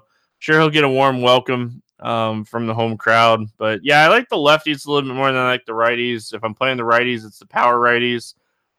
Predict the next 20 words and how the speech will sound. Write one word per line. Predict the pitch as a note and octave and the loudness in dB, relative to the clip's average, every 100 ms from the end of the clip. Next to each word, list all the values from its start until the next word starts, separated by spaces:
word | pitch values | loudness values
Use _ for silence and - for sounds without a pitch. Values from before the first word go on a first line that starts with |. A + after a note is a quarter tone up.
| _ | _
which | C#3+ E3+ - | -4 -4 -2
pretty | G3 G#3 | 0 2
much | G3 - | 2 2
is | D#3 | -6
Bryant, | - C#3+ D#3 D#3 C3+ A#2+ | 0 2 4 2 0 -4
you | |
know, | B2+ | -6
Baez, | A2+ B2+ C3+ C3+ A#2+ A2 | 0 2 4 2 0 -2
and | B2+ B2+ | -6 -4
Contreras. | A2+ B2+ B2+ A#2 G#2+ - - - | -8 -2 0 0 -4 -10 -20 -20
Um, | A2+ A2 G#2+ G#2 | -10 -6 -6 -6
so | A2 - A2 G#2+ - | -12 -8 -6 -6 -10
really | A#2 A#2 | -8 -6
just | A2+ - | -8 -8
kinda | B2 A#2 | -6 -4
leaving | A#2 A2 A2 | -4 -2 -2
off | G#2+ | -2
the | G#2+ | -2
bottom | G#2 A2 A2 | 0 2 2
end. | G#2+ G#2 | -2 -4